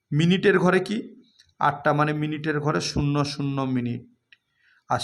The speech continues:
সেকেন্ডের ঘরে শূন্য শূন্য সেকেন্ড। এটা করে নিতে হয়। এইবার দেখো বলেছে ন মিনিট, তাহলে ন মিনিট যোগ করো, ন মিনিটের ঘরে বসালাম, সেকেন্ড কুড়ি সেকেন্ড, এখানে কুড়ি, তাহলে এবার যোগ করো, তাহলে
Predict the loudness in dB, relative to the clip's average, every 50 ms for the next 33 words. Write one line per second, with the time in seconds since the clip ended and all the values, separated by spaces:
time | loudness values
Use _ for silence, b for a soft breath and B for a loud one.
0 | -4 -6 -6 -4 -2 -2 0 0 0 0 0 0 0 0 0 -2 -2 -6 -6 -4
1 | -4 -4 -6 -6 -8 -10 -10 -8 -6 -6 -8 -8 -10 -16 _ _ _ _ _ _
2 | _ _ _ -20 -16 -16 -14 -10 -8 -6 -6 -6 -8 -10 _ -2 -2 -2 -2 -4
3 | -6 -8 -12 -14 -20 _ _ _ _ _ _ _ _ -8 -8 -8 -2 -2 0 0
4 | 2 0 -2 -2 0 0 0 0 -2 -6 -8 -14 -20 _ _ _ _ _ _ _
5 | _ _ _ _ _ 0 2 4 4 4 4 2 0 0 0 -2 -2 0 -2 -2
6 | -2 -2 -4 -4 -6 -8 -14 -20 _ _ _ _ _ _ _ _ -6 0 2 2
7 | 4 4 4 4 2 2 0 -2 -2 0 0 0 2 2 2 2 2 2 0 -2
8 | -2 -2 -2 -2 -2 0 -2 -4 -4 -4 -2 0 2 2 2 2 0 0 0 0
9 | 0 -2 -4 -6 -6 -6 -6 -6 -4 -2 -2 -2 -2 -4 -6 -8 -8 -8 -8 -8
10 | b b b b b b -10 -4 -2 -2 -2 0 -2 -4 -4 -8 -6 -6 -4 -4
11 | -4 -8 -8 -8 -6 -6 -6 -6 -6 -8 -8 -10 -10 -12 -12 -12 -12 -12 -12 -12
12 | -14 -20 _ _ _ _ _ _ _ -8 -4 -4 -2 -2 -4 -6 -6 -6 -6 -8
13 | -8 -8 -10 -10 -10 -10 -14 -16 _ _ _ _ _ _ _ _ -6 -6 -4 -4